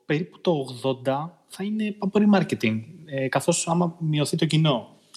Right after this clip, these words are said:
δεν υπάρχουν δεδομένα, ας μου επιτραπεί η έκφραση, δεν θα υφίσταται remarketing. Θα είναι πολύ, πολύ μικρό το audience. Οπότε εκεί θα δούμε ενδεχομένως φαινόμενα να αυξηθεί πάρα πολύ το frequency. Για να διατηρήσουν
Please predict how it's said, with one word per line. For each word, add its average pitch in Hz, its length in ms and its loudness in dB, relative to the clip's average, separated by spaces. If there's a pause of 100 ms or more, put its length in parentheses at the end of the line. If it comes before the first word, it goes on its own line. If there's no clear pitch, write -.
(340)
δεν 139 220 2
υπάρχουν 170 280 2
δεδομένα, 123 840 0 (320)
ας 165 160 0
μου 165 60 6
επιτραπεί 165 420 4
η 175 40 4
έκφραση, 202 520 0 (320)
δεν 170 220 2
θα 165 140 2
υφίσταται 113 840 -2
remarketing. 110 760 -6
Θα 165 100 -2
είναι 165 140 0
πολύ, 160 380 4
πολύ 156 280 0
μικρό 151 220 0
το 139 120 4
audience. 113 340 -4
Οπότε 131 260 -4
εκεί 143 180 -6
θα 135 140 -6
δούμε 143 200 -8
ενδεχομένως 135 540 -10
φαινόμενα 139 480 -6
να 131 100 -2
αυξηθεί 127 420 -6
πάρα 131 180 -2
πολύ 127 140 -2
το 120 180 -10
frequency. 170 520 -2 (720)
Για 120 220 -2
να 117 120 0
διατηρήσουν 120 800 2